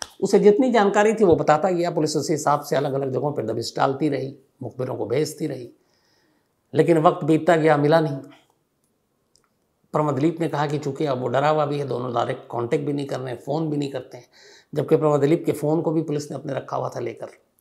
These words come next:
कि शायद वो फ़ोन आए और उससे पता चल जाए, लेकिन कोई फ़ायदा नहीं हुआ। इसी दौरान पूछते पूछते प्रमदलीप ने एक बात बताई। उसने कहा कि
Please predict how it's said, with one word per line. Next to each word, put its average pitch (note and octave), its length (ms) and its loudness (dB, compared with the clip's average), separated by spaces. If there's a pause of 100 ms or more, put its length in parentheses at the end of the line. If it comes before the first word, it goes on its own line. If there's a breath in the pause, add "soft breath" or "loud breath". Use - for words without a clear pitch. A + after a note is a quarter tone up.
(680)
कि C3+ 60 -2
शायद D3 420 4
वो C3 140 0
फ़ोन C#3+ 300 0
आए C3+ 180 0
और B2+ 100 0
उससे A#2+ 160 -8
पता C3 220 -4
चल C#3 200 -6
जाए, - 220 -16 (380)
लेकिन A2+ 480 -8 (680)
कोई D#3 160 2
फ़ायदा D3 280 -4
नहीं C3+ 140 -6
हुआ। - 280 -16 (1300)
इसी G#3+ 160 4
दौरान B3 340 6
पूछते F#3+ 400 2
पूछते G3+ 380 -2
प्रमदलीप E3 540 -2
ने A#3 120 -6
एक - 120 -10
बात A#2 160 -2
बताई। - 360 -14 (1300 soft breath)
उसने G#3+ 240 -2
कहा G#3+ 240 2
कि A#3 460 -4